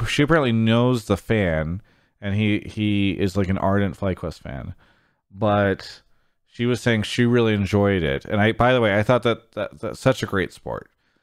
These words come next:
'Cause whenever we, so, you know, we, we make fun of Cloud Nine every now and then. Jack won't talk to me for, like, five months.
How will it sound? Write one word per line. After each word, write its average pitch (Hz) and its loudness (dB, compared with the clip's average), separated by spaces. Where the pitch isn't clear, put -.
'Cause 104 -10
whenever 139 4
we, 120 2
so, 107 0
you 113 2
know, 92 2
we, 110 4
we 120 0
make 117 0
fun 107 -2
of 87 -2
Cloud 92 -2
Nine 127 0
every 92 0
now 87 2
and 92 2
then. 110 0
Jack 113 -4
won't 139 0
talk 123 0
to - -6
me 120 0
for, 107 -8
like, 104 -2
five 95 -4
months. - -8